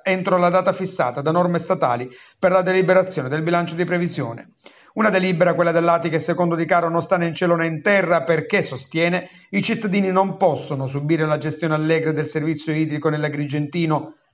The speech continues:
La vicenda è pronta ad essere discussa in Commissione Ambiente dell'A R S, della quale Di Caro ha chiesto la convocazione urgente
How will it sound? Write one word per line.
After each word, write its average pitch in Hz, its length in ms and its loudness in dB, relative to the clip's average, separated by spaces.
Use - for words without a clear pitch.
La 151 120 2
vicenda 165 340 0
è 165 60 0
pronta 175 280 2
ad 165 60 0
essere 170 300 -2
discussa 170 420 -4
in 160 80 -2
Commissione 165 440 -2
Ambiente 165 380 -2
dell'A 170 360 2
R 175 40 -2
S, - 460 -4
della 202 240 4
quale 151 300 2
Di 170 80 -2
Caro 151 220 2
ha 156 100 -2
chiesto 175 320 -2
la 165 80 4
convocazione 170 580 0
urgente 175 640 0